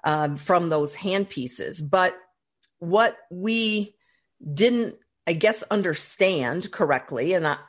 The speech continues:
I will admit I was one of those as well, because we so focused on high-speed handpieces, didn't realize that the intent was for slow-speed handpieces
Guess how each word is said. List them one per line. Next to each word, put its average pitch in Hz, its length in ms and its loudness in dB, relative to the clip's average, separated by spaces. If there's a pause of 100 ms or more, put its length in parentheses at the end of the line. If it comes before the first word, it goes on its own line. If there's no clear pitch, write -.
I 151 160 2
will 170 240 2
admit 165 340 2
I 160 120 2
was 156 180 -4
one 156 160 -4
of 151 80 -6
those 147 240 0
as 139 140 -6
well, 202 260 4
because 156 300 -4
we 147 100 -4
so 220 300 2
focused 160 500 0
on 143 160 0
high-speed 190 440 -2
handpieces, 139 680 -6 (440)
didn't 285 220 4
realize 202 480 4
that 170 160 0
the 165 140 -2
intent 226 560 -2
was 151 360 0
for 143 320 -2
slow-speed 165 760 0
handpieces 208 880 2